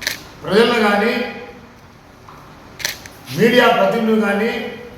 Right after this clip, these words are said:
ఎలక్ట్రానిక్ ప్రతినిధులు కానీ, ఆ సంస్థల యొక్క ఎండీలు కానీ, మేనేజింగ్ డైరెక్టర్లు కానీ, నోటికి వచ్చినట్టు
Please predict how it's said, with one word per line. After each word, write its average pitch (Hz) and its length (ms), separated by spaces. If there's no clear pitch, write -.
ఎలక్ట్రానిక్ 226 720
ప్రతినిధులు 214 540
కానీ, 196 240
ఆ 208 40
సంస్థల 247 380
యొక్క 233 160
ఎండీలు 247 360
కానీ, 214 260
మేనేజింగ్ 220 420
డైరెక్టర్లు 202 460
కానీ, 190 240
నోటికి 302 380
వచ్చినట్టు 202 400